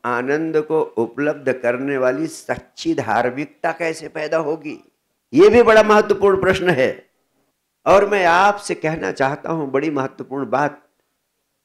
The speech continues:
आपकी जीवन ऊर्जा आपके काम केंद्र के आसपास कुंडलिनी शक्ति के रूप में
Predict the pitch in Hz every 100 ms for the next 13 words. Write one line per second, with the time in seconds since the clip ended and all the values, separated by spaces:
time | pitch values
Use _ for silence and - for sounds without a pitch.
0 | _ _ 160 196 214 - 202 151 135 165
1 | 175 165 - 147 156 151 175 180 - -
2 | 135 151 - - 180 180 185 185 _ 123
3 | 147 180 185 185 165 165 165 160 151 -
4 | 127 135 - 156 160 - - 135 131 135
5 | 139 156 147 147 139 - 131 123 131 127
6 | 135 175 196